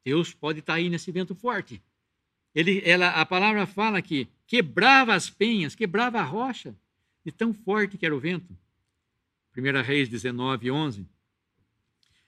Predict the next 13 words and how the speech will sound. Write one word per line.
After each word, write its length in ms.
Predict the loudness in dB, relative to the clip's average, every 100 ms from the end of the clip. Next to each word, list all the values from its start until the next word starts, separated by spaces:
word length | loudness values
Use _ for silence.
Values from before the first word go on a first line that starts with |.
| _
Porém, 200 | 2 4
o 40 | 4
Senhor 240 | 4 4
não 120 | 4
estava 360 | 2 4 4 4
no 120 | 2
vento. 400 | 0 0 -2 -10 -16 _ _ _ _ _ _ _ _ _ _ _ _ -4
E 80 | 4
depois 400 | 4 4 4 6
do 160 | 6
vento, 380 | 6 6 6 2
um 100 | 0
terremoto. 720 | 4 4 4 4 4 2 -6